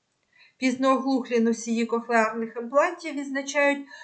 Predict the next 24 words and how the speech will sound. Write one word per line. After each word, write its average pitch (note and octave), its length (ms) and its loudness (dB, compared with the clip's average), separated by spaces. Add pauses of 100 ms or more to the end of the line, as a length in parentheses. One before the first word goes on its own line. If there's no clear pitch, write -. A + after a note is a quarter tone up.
що C4+ 280 -4
після A3 380 0
операції B3 720 0
вони A3+ 280 0
чули C4 360 -2
мовлення, A#3+ 640 0
ніби D4 360 -2
у B3+ 240 -10
мовця B3+ 520 -2
каша F#3 400 -2
в - 160 -20
роті. - 380 -20 (380)
Але G#3+ 240 2
це G#3+ 180 -2
швидко G3+ 520 -6
минуло G3+ 560 -2 (260)
і F#3+ 80 -14
з'явилася F3 720 -4
розбірливість. E3 1080 -8 (600)
Глуха A#3+ 380 4
на A#3+ 200 4
обидва A3+ 420 4
вушка A#3 400 -2
дитина A3+ 680 -2